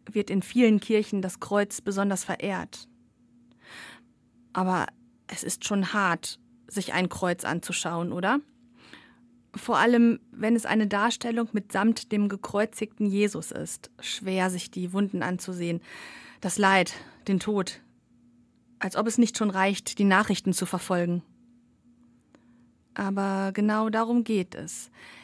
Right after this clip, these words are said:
Jesus hat Unrecht erlebt, Schmerzen und Tod. Wie so viele Menschen auf der Welt.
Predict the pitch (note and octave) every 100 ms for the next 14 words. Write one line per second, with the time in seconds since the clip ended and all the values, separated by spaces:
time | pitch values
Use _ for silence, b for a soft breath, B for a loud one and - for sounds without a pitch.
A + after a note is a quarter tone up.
0 | B B B - G3+ A#3 C4+ - C4 -
1 | B3 C4 F3+ - D3 F3+ F3 - - -
2 | - - A3 G#3+ B3 - - C4 C4 C4
3 | - _ _ - G3 E3+ - - _ _
4 | _ _ _ _ _ - B B B G#3
5 | G#3 G3+ F#3 - A#3 G3 F3+ F3 - -
6 | - E3 E3 D#3+ -